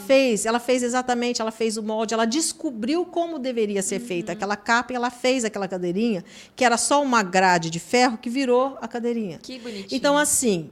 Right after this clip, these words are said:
Speaker 1: ela não desistiu. Ela poderia ter falado, "Ó, sem a, a capa verdadeira eu não posso fazer."
Speaker 2: Uhum.
Speaker 1: Ela, ela é aquela pessoa que ela, ela pega um desafio e ela vai atrás até conseguir fazer. E isso ela foi
Speaker 2: Sim.
Speaker 1: crescendo.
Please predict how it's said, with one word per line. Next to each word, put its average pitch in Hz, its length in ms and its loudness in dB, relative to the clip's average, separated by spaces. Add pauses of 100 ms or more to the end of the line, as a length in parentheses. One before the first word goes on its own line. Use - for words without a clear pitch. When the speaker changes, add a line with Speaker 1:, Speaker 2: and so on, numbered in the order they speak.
(100)
Speaker 1:
ela 240 720 6
não 285 260 2
desistiu. 302 760 0
Ela 214 160 0
poderia 233 360 2
ter 240 120 -4
falado, 214 340 -2
"Ó, 196 220 0 (180)
sem 233 420 0
a, 208 360 2
a 190 60 -6
capa 202 340 -2
verdadeira 202 500 -4
eu 359 60 -10
não 392 80 -12
posso 370 280 -4
fazer." 277 540 -2
Speaker 2:
Uhum. 226 380 -16 (120)
Speaker 1:
Ela, 240 360 2
ela 254 260 2
é 254 220 4
aquela 220 260 0
pessoa 220 500 0
que 233 380 -2
ela, 220 500 6
ela 202 560 6
pega 226 360 4
um 214 100 0
desafio 185 720 0
e 214 160 0
ela 226 220 6
vai 214 400 6
atrás 240 480 2
até 240 200 -4
conseguir 247 420 -6
fazer. 262 500 -2
E 269 180 0
isso 277 140 0
ela 294 120 0
foi 294 180 -2
Speaker 2:
Sim. 285 40 -8
Speaker 1:
crescendo. 262 640 -2